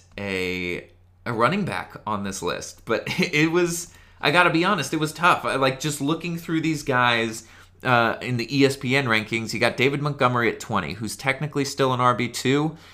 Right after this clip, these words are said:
but because, uh, because I think Leonard Fournette will be out, I think Ronald Jones will jump up from twenty-three into the top twenty,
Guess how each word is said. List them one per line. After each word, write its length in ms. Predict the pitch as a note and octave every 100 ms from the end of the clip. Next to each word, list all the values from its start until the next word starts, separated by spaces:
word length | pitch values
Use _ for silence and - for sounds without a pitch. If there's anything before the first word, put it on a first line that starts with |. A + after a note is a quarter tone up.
| - -
but 680 | - A#2 A2+ A2 G#2 - A2+
because, 880 | B2 - - B2+ C3+ C#3 C#3 C3+ -
uh, 540 | A#2 A2 G#2 G2+ G2 -
because 300 | G#2+ A2+ B2+
I 80 | B2+
think 220 | A#2+ C3
Leonard 260 | A#2 A#2+ A2
Fournette 360 | - A2+ A2+ -
will 120 | A2+
be 220 | G#2 F#2+
out, 480 | G#2 A#2 C3 - - -
I 100 | A2
think 680 | - - B2 B2 B2 - -
Ronald 360 | A#2 A2+ G#2+
Jones 340 | G#2 A2 A2 -
will 100 | G2
jump 260 | G#2 G2 -
up 220 | A2 -
from 160 | G#2
twenty-three 680 | G2 A2 G2+ F#2+ G2 F#2 -
into 140 | G#2+ F#2+
the 80 |
top 300 | F#2+ A2 G2
twenty, 420 | - F#2+ F#2 E2